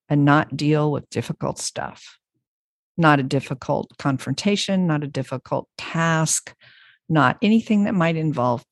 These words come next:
pain or struggle. Uh, uh, I'll put it off till tomorrow and then the next day. I just wanna avoid it. And after that,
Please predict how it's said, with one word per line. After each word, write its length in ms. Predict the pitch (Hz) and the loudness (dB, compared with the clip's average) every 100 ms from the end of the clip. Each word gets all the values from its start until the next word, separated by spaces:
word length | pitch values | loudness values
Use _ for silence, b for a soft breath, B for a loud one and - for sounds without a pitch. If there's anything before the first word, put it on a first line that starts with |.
| - | -4
pain 480 | - 226 220 214 202 | 2 4 6 4 2
or 200 | 131 131 | 0 -4
struggle. 840 | - - 226 214 208 202 196 - b b b _ _ _ _ _ - | -6 2 4 6 8 10 8 4 b b b _ _ _ _ _ -4
Uh, 120 | 151 - _ - | -4 -4 _ -14
uh, 100 | - - | -6 -2
I'll 140 | 123 | -2
put 260 | - - 226 | -4 2 6
it 120 | 220 | 8
off 260 | 220 214 | 6 4
till 200 | - 202 | 2 -4
tomorrow 580 | 190 190 170 151 139 139 - | -2 0 2 2 0 -2 -2
and 240 | 165 165 | 0 2
then 220 | 165 165 | 2 2
the 80 | 170 | 4
next 380 | 160 131 - - | 2 2 -2 -10
day. 320 | - - - _ _ _ _ _ _ _ _ - | -10 -10 -12 _ _ _ _ _ _ _ _ -8
I 140 | 117 120 | -4 -4
just 720 | - 156 175 170 165 - 139 | 0 4 6 6 2 -4 -4
wanna 420 | 135 131 139 - - | 0 2 0 -2 -8
avoid 420 | 147 - 67 69 | -10 -8 -8 -10
it. 140 | - - _ _ _ _ _ _ _ _ _ _ _ _ _ _ _ _ _ _ _ _ _ - | -12 -18 _ _ _ _ _ _ _ _ _ _ _ _ _ _ _ _ _ _ _ _ _ 2
And 680 | 175 147 131 123 135 139 143 | 4 6 6 6 6 6 4
after 320 | 131 - 151 | 2 0 0
that, 300 | 143 208 | 4 4